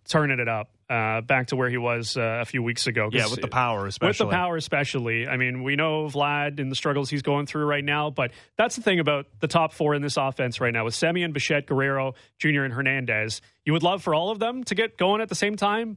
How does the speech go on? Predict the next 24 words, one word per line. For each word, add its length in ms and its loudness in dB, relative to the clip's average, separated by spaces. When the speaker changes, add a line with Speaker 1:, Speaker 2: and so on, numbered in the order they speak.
Speaker 1:
but 100 2
if 140 -2
two 300 2
of 100 -2
those 260 -2
guys 280 0
can 120 -2
get 140 2
going 240 2
at 80 -2
the 80 -12
same 200 0
time, 420 0
that's 380 0
much 240 2
better 260 2
than 200 -2
right 220 0
now 260 0
where 220 0
it's 160 -4
just 280 -4
one 260 2
guy 340 -2